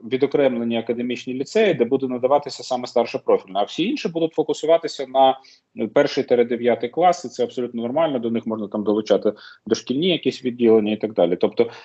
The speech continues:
не треба думати, що якщо ми говоримо про оце от п'ятдесят-п'ятнадцять умовні, то всі інші тридцять п'ять закриті. Ні в якому разі. Ніхто ніколи ніякі школи не буде закривати, Е,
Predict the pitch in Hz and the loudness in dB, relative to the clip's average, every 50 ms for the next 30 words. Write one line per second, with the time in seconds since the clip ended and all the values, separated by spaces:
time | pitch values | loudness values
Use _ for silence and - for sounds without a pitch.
0 | - - 123 127 120 - 143 147 143 131 120 120 120 170 208 233 214 202 165 143 | -8 -2 0 0 2 4 2 2 4 2 0 -2 -2 -2 -2 -4 -4 -6 -8 -10
1 | - - 123 117 - - 127 117 117 110 123 120 117 120 117 117 110 104 98 - | -6 -4 -4 -4 -4 -6 -8 -8 -8 -8 -4 -2 0 0 0 0 -2 -6 -8 -6
2 | 117 107 110 107 - - 113 104 92 - - 113 98 98 104 98 - - 120 110 | -6 -6 -6 -6 -4 -4 -4 -4 -4 -4 -4 -6 -4 -4 -6 -6 -2 -2 -2 0
3 | - - 117 117 - 175 202 202 175 165 - 135 123 120 117 113 117 110 110 - | 0 -2 -4 -2 -2 -2 -2 -2 -4 -6 -6 -4 -2 -2 0 0 -2 -4 -4 -6
4 | 104 - - 117 117 113 - 117 117 - 117 - - 120 113 107 110 - - 95 | -6 -2 0 0 0 2 0 -4 -2 -2 -4 0 4 4 2 2 2 -4 -8 -8
5 | - 101 107 123 156 175 160 160 160 160 147 - - 135 131 127 117 98 90 87 | -10 -6 -2 0 2 2 2 4 4 4 4 4 0 -2 0 2 2 4 2 2
6 | 90 92 117 123 - - 156 147 139 120 - - - 196 190 170 139 123 127 131 | -2 -6 -10 -8 -2 2 2 2 2 0 0 0 2 2 2 0 0 0 0 -2
7 | - - 123 - - 143 143 143 139 123 _ - - - _ _ - 110 107 113 | -2 -2 -10 -10 -6 -4 -2 -2 -2 -2 _ -8 -20 -20 _ _ -8 -6 -2 0
8 | 123 120 117 110 104 113 113 - 117 113 135 147 160 156 - 139 127 - - - | 0 2 2 2 0 0 -2 0 0 4 4 4 4 4 2 -2 -2 -2 -10 -20
9 | _ _ _ _ _ - - 107 104 98 98 95 95 95 95 95 95 95 92 92 | _ _ _ _ _ -14 -6 -2 0 2 4 4 4 4 4 4 2 2 0 0